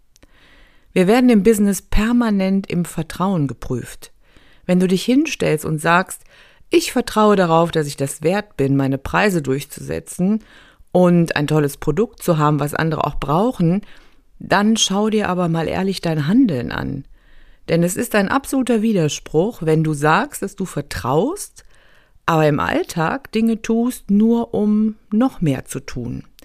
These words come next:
Dinge, bei denen du einen tiefen Widerstand spürst und die dich unendlich viel Energie kosten, wo du zwischendurch denkst, du bist völlig ausgepowert. Und vielleicht kennst du ja sogar selber dieses Phänomen,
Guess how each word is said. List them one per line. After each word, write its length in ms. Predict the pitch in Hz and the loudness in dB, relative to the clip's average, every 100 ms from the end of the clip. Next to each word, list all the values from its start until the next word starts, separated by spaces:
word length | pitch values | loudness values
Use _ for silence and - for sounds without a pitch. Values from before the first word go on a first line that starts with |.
| - - - - - | -20 -20 -20 -12 0
Dinge, 240 | 226 233 214 | 4 6 4
bei 160 | 202 | 2
denen 340 | 185 202 202 180 | 2 2 2 2
du 380 | 185 175 170 | 0 0 -2
einen 280 | - 170 170 | -2 -2 -2
tiefen 400 | 165 185 180 175 | -2 -4 -2 -2
Widerstand 680 | 214 247 175 - - 143 143 | 0 -2 -4 -6 -6 -6 -6
spürst 560 | - - 143 143 143 - | -8 -6 -2 -2 -4 -6
und 140 | 151 | -6
die 80 | 170 | -4
dich 300 | 170 180 - | -6 -8 -2
unendlich 800 | 240 254 233 220 202 196 185 - | 2 4 4 2 -2 -4 -4 -8
viel 180 | - - | -6 -6
Energie 440 | 175 170 156 202 | -4 -4 -4 -8
kosten, 560 | - - 135 - - 139 - - - - - - - | -8 -8 -8 -8 -10 -10 -12 -20 -20 -20 -20 -18 -4
wo 180 | 190 | 2
du 100 | 196 | 2
zwischendurch 580 | 196 220 226 226 196 185 | 2 -2 0 0 0 -2
denkst, 280 | 196 196 190 | -2 -2 -4
du 80 | 175 | -6
bist 240 | 175 - | -8 -10
völlig 380 | - 202 202 - | -6 -4 -4 -6
ausgepowert. 840 | - 208 151 - 147 135 143 - - _ _ _ _ - - _ _ _ _ _ _ - | -8 -6 -8 -4 -4 -4 -8 -14 -20 _ _ _ _ -20 -20 _ _ _ _ _ _ -4
Und 180 | 160 160 | -2 0
vielleicht 300 | 185 170 - | 0 0 -2
kennst 340 | 226 254 - | 0 0 0
du 40 | |
ja 160 | 214 196 | 0 0
sogar 260 | 185 180 175 | -2 -2 -2
selber 420 | 175 214 220 208 | -2 0 0 -2
dieses 340 | 185 165 165 | -2 -4 -6
Phänomen, 680 | - 165 156 151 185 240 | -2 0 0 0 2 2